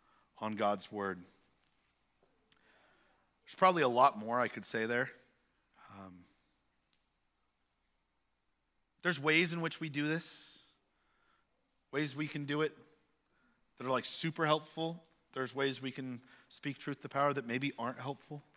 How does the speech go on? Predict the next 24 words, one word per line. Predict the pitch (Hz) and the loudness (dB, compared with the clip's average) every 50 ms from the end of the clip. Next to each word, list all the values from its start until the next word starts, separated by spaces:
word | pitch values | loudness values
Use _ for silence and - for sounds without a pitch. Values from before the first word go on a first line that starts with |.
| _ _ _ _ _ _ _ _ _ _ _ _ _ _ _ _ _ _ _ | _ _ _ _ _ _ _ _ _ _ _ _ _ _ _ _ _ _ _
But | - 131 | 2 2
at | 143 143 | 2 2
the | 151 | 2
end | 156 160 | 0 2
of | 156 147 | 2 2
the | 139 | 2
day, | 139 147 151 143 135 | 4 4 4 4 4
we | 120 127 139 147 | 2 2 2 2
are | 139 131 | 2 0
called | - - - 156 151 143 135 127 120 113 117 - - _ _ _ _ _ _ - | 0 -4 -2 0 0 2 2 0 -2 -4 -6 -10 -16 _ _ _ _ _ _ -16
to | - - | -10 -8
live | 120 117 123 135 147 151 143 143 - | -6 -4 -2 0 0 0 0 -2 -2
out | 127 127 127 127 | 0 0 2 2
our | 123 120 | 2 0
faith | 117 - - 120 117 120 120 - | -2 -4 -4 -4 -2 -4 -4 -8
and | 120 110 - | -12 -12 -12
to | 113 | -12
speak | - - - 123 113 - | -12 -10 -8 -10 -10 -8
the | 120 | -10
word | 110 113 110 107 | -6 -6 -4 -6
of | 104 - | -6 -8
God | - 110 104 104 101 104 | -6 -6 -6 -6 -6 -8
with | 107 98 - - | -10 -12 -12 -10
boldness. | 101 92 90 92 92 98 - - - - | -12 -10 -10 -12 -14 -16 -16 -16 -16 -18